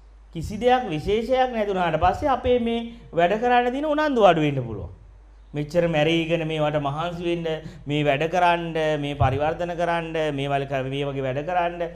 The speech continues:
මොකද විශේෂයක් නැහැ, දෙකම එකයි. ඒ නිසා අපි මොකද කරන්නේ? මේක ප්‍රත්‍යක්ෂ කරගෙන මේ කතාව හොඳට තේරුම් අරගෙන කිසිම දෙයක් තේරුම්, කියන්නේ මම දන්නවා කොහොමවත් මේ බැඳීම මේක අයින් කරන්න එනවා හෙට.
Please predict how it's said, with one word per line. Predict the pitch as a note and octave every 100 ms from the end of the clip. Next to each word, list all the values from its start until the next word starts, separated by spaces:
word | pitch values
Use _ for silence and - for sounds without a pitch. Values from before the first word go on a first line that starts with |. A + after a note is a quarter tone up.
| - - -
මොකද | B2+ F#3+
විශේෂයක් | G#3 G3+ G#3+ A3+ A#3
නැහැ, | A3+ B3+ G3
දෙකම | F#3 G#3
එකයි. | A3 A3 F#2+ - - - - - - - - - - - - -
ඒ | - D#3
නිසා | G3+ A#3 C4 A#3
අපි | A3
මොකද | A#3+ G3+ D3
කරන්නේ? | C3+ C#3+ F#3+
මේක | E3+ F3 G3
ප්‍රත්‍යක්ෂ | E3 C#3+ F3 F3 -
කරගෙන | F#3 C3+ G#2 G#2+ F#3 - - - - - -
මේ | B2 D3
කතාව | F3+ F#3+ G3 G3 G3+ G3+
හොඳට | D#3+ D3 E3+
තේරුම් | F3 F#3 G3 G#3
අරගෙන | A3+ C4+ D4
කිසිම | B3 F#3 - A3+ A3
දෙයක් | A3 A3 G#3+
තේරුම්, | E3+ D#3+ E3 D#3
කියන්නේ | C#3 B2 - -
මම | B2+ E3
දන්නවා | E3+ F3 G3+ A3
කොහොමවත් | F#3 G3 G#3+ G#3
මේ | G#3+ G#3+
බැඳීම | G3 G3 G#3+ A3 C#4+
මේක | B3+ G#3
අයින් | A3+ G#3 A3+
කරන්න | A#3 A3+ A3
එනවා | A3 G#3+
හෙට. | F3+